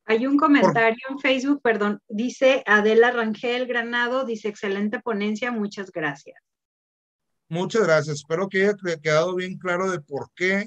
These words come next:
Speaker 2: la, qué tanta capacidad de sinergia tiene la homotoxicología. ¿Por qué es tan cara? Mira, estos medicamentos se traen de Italia, España,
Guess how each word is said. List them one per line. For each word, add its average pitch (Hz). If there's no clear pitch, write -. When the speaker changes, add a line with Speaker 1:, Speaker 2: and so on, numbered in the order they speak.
Speaker 2:
la, 165
qué 208
tanta 220
capacidad 165
de 190
sinergia 165
tiene 165
la 143
homotoxicología. 156
¿Por 160
qué 208
es 208
tan 233
cara? 180
Mira, 165
estos 190
medicamentos 202
se 190
traen 170
de 196
Italia, 196
España, 185